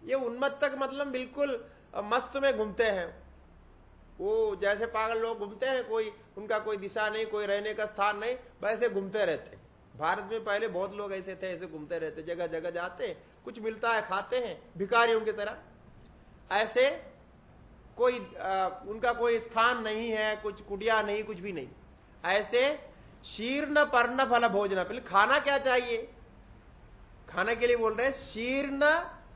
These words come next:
सूखा हुआ, जो गिर के सूख गया, ऐसे पर्णों को, ऐसे पत्तों को लेकर के खाना चाहिए, बस जो भी रास्ते में मिलेगा उतना ही खाना है। बहुत मुश्किल होता है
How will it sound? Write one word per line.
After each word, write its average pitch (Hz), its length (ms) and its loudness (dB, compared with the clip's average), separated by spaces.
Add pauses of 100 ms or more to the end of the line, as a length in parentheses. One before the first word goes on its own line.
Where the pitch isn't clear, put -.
(140)
सूखा 233 320 4
हुआ, 262 640 2
जो 190 100 -4
गिर 208 240 -6
के 254 260 2
सूख 247 200 -6
गया, 226 560 2 (240)
ऐसे 240 420 4
पर्णों 233 500 2
को, 220 100 0
ऐसे 208 260 2
पत्तों 240 420 0
को 226 100 -2
लेकर 220 320 -2
के 226 280 0 (380)
खाना 160 280 -2
चाहिए, 107 260 -12 (160)
बस 120 180 -14 (960)
जो 202 100 -2
भी 202 80 -4
रास्ते 175 520 -4
में 170 60 -8
मिलेगा 143 340 -8 (540)
उतना 220 240 -2
ही 233 100 4
खाना 151 240 -4
है। 110 240 -10 (260)
बहुत 220 220 -4
मुश्किल 214 240 -10
होता 147 220 -6
है 139 100 -14